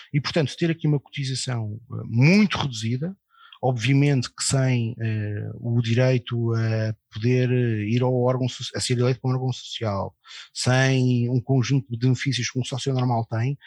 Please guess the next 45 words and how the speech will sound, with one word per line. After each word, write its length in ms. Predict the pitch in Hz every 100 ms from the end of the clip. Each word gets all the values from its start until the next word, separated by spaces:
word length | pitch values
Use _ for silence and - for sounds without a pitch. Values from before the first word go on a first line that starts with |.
| - -
mas 220 | 131 156
criar 320 | - 156 151 135
aqui 160 | -
uma 100 | 135
relação 340 | 123 123 127 123
afetiva 640 | - 127 - 156 135 123 -
com 60 |
o 60 | 117 -
clube, 400 | 127 139 139 147 - - -
com 140 | - 156
um 160 | 147
laço 340 | 139 143 - - -
que 80 |
muitas, 440 | 151 160 147 135 131 _ -
que 60 |
muitos 480 | 127 160 175 - - 117
benfiquistas, 840 | 107 135 123 123 143 139 156 147 - - -
eh, 140 | 101
aliás, 440 | 120 127 147 127 -
todos 240 | 151 135
nós, 460 | 139 147 135 117 - -
eh, 200 | 113 113
eh, 220 | 104 101 98 - - _ 117
eh, 100 | -
fazemos 340 | - 123 135
questão 320 | - - 131 117
de 80 | - -
ter, 240 | 131 139
que 100 | -
é 40 | 139
o 40 |
nosso 200 | 131 -
cartão 240 | 127 -
de 60 | 123
associado, 560 | - 131 - 135 147 151 - - - -
que 200 | - 147
é 60 | 147
uma 160 | 147
relação 400 | 131 131 - 139
de 60 | 139
quase 400 | - 139 135 127
de 260 | 135 135 127
fidelidade 800 | - - 151 139 139 127 131 131
ao 80 | 127
clube. 320 | - 113 104